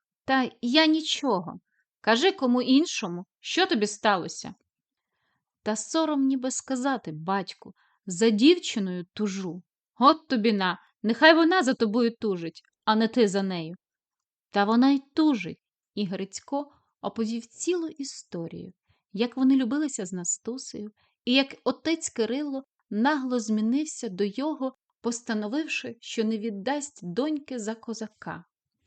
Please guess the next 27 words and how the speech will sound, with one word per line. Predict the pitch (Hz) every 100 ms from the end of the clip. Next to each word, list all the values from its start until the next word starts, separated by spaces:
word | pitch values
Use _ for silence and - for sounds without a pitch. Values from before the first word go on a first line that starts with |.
| _ _ _ _ _ _
«Прозивається | 196 208 247 269 277 277
Кирило | 269 262 269
Іванович? | 269 247 311 415 240 208 - _ _ _ _ _ _ _ _ _ _
Та | 233
я | 254 339
його | 370 403
знаю, | 415 381 202 185
гай-гай | 196 285 320 381
ще | 349 -
відколи». | 359 349 - 262 180 160 160 _ _ _ _ _ _ _
«Може | 226 311 339
бути, | 320 269 247 247 - 247
він | 330 359
теж | - 269 262
казав, | 262 240 254
що | - 240
вас | 208 226
знав. | 220 196 196 214 202 202 _ _ _ _ _ _ -
То | 240
в |
його | 254 294 302
одна | 320 277 294
донька? | 240 285 349 - 208 - _ _ _ -
Гаразд, | 208 302 311 269 - _
я | 180 190
вже | 214 262 311
знаю. | 262 240 226 214